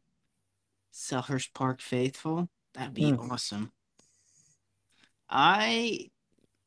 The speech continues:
Speaker 1: <sighs> man, we need to change this, like, to the Ars-, the optimistic Arsenal,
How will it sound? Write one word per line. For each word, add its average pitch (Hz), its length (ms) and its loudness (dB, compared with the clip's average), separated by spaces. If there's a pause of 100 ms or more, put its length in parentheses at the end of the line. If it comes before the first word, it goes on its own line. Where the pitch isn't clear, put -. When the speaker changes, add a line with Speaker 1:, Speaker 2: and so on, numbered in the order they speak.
Speaker 1:
<sighs> - 760 -16
man, 123 460 0 (720)
we 143 140 4
need 202 160 4
to 135 100 6
change 139 340 2
this, 135 240 0
like, 123 160 -6
to 135 100 -2
the 123 180 4
Ars-, 110 420 0
the 127 140 0
optimistic 131 760 2 (340)
Arsenal, 117 640 0